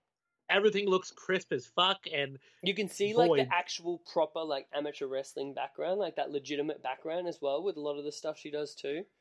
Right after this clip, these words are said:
Speaker 1: And the cardio, the chick does not blow up.
Speaker 2: Mm-hmm. So good. And, and she's got, like, a, a fire and, like, a, a, a charisma with the crowd as well, to where it's like you have the actual amazing wrestling,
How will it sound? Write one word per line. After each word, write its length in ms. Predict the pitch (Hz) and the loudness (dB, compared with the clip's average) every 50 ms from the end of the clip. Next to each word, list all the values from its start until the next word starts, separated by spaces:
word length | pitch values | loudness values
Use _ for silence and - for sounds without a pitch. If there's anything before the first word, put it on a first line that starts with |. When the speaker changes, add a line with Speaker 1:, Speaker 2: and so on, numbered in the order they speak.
| _ _ _ _ _ _ _ _ _ - | _ _ _ _ _ _ _ _ _ 0
Speaker 1:
And 180 | 185 196 196 190 | 0 0 2 2
the 160 | 190 185 165 | 0 -2 -2
cardio, 680 | - - 202 214 233 247 220 202 160 135 120 110 107 | -2 0 0 2 2 2 0 0 -2 -2 -2 -4 -8
the 120 | 120 131 131 | -10 -10 -8
chick 240 | - - 208 202 - - | -4 -4 -4 -4 -4 -2
does 260 | 165 185 196 185 147 135 | 2 2 4 2 2 0
not 260 | 175 190 208 - - _ _ _ 143 139 | 0 2 2 2 0 _ _ _ -14 -6
blow 260 | 127 156 180 190 165 160 | 0 2 4 4 6 6
up. 280 | 208 - - - - - _ _ _ _ _ _ | 6 4 2 -2 -14 -20 _ _ _ _ _ _
Speaker 2:
Mm-hmm. 360 | - 156 160 151 160 160 165 165 - _ _ _ _ _ _ _ _ _ _ _ _ _ _ _ _ _ _ _ _ | 0 0 0 2 2 0 -2 -4 -6 _ _ _ _ _ _ _ _ _ _ _ _ _ _ _ _ _ _ _ _
So 300 | - - - 175 160 143 | -6 0 2 2 2 2
good. 280 | 135 135 135 131 120 127 | 0 0 -2 -2 -2 -2
And, 160 | 139 156 156 | -2 -2 -2
and 100 | 170 165 | -4 -6
she's 160 | - 185 180 | -8 -4 -2
got, 160 | 170 233 240 | -2 -2 0
like, 180 | 254 269 285 277 | 0 -2 0 0
a, 140 | 226 185 160 147 | 0 0 0 0
a 120 | 156 151 | -2 -2
fire 420 | - - - 151 160 165 175 175 165 | -2 0 0 2 2 2 2 2 0
and, 100 | 151 143 | 0 0
like, 220 | 139 135 - - | -2 -4 -4 -4
a, 340 | 143 135 135 131 131 131 127 - - | -2 -2 0 -2 -2 -4 -4 -4 -4
a, 40 | 139 135 131 139 | -4 -4 -2 -4
a 40 | 135 - | -4 -4
charisma 340 | - 147 151 147 151 165 175 | -4 -4 -4 -4 -4 -4 -6
with 120 | 170 165 147 | -6 -6 -6
the 60 | 135 | -8
crowd 360 | - - 147 135 139 151 165 | -6 -4 -4 -2 -2 -2 -2
as 160 | 175 156 127 | -2 -4 -4
well, 300 | 131 131 131 139 - - _ _ _ | -4 -2 -2 -2 -4 -6 _ _ _
to 60 | - 147 | -6 -2
where 180 | 143 147 147 | -2 0 -2
it's 200 | 143 - - - | -2 -4 -6 -4
like 200 | 151 143 135 131 - | -2 -2 -2 -2 -4
you 100 | 139 135 - | -6 -4 0
have 200 | 165 180 190 175 170 | 0 0 0 0 -4
the 80 | 156 147 - | -10 -8 -6
actual 500 | 143 143 - - - 147 135 127 127 127 _ _ _ _ _ _ _ _ - | -6 -6 -6 -8 -12 -10 -8 -8 -10 -10 _ _ _ _ _ _ _ _ -8
amazing 460 | - 135 131 139 147 156 143 135 123 127 | -6 -2 0 2 0 0 0 -4 -2 0
wrestling, 500 | 143 160 165 - - 143 120 110 110 | 0 0 0 -2 -6 -10 -12 -12 -14